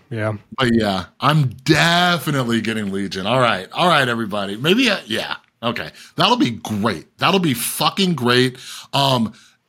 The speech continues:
Speaker 2: God, it can also counter Storm, right? Because
Speaker 1: Uh, also, it can counter Storm, and supposedly, 'cause Ben, I believe, on the thing with, uh, Binks he did recently,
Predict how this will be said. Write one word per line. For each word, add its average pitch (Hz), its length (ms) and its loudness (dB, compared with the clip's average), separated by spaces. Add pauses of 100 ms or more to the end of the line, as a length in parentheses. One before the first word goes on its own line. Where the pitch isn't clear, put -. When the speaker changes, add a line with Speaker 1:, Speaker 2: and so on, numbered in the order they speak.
(120)
Speaker 2:
God, 208 340 2
it 160 80 2
can 175 120 2
also 180 240 4
counter 165 340 0
Storm, 123 680 2 (200)
right? 156 420 2 (600)
Because 147 560 2
Speaker 1:
Uh, 143 300 6
also, 175 360 4
it 185 160 0
can 151 140 -2
counter 190 240 2
Storm, 226 380 0
and 180 320 0
supposedly, 208 960 6
'cause 160 280 2
Ben, 190 460 2
I 180 100 0
believe, 170 360 4
on 160 280 2
the 143 120 4
thing 151 260 0
with, 139 280 0
uh, 123 460 0 (180)
Binks 156 260 2
he 160 100 0
did 127 160 2
recently, 117 480 0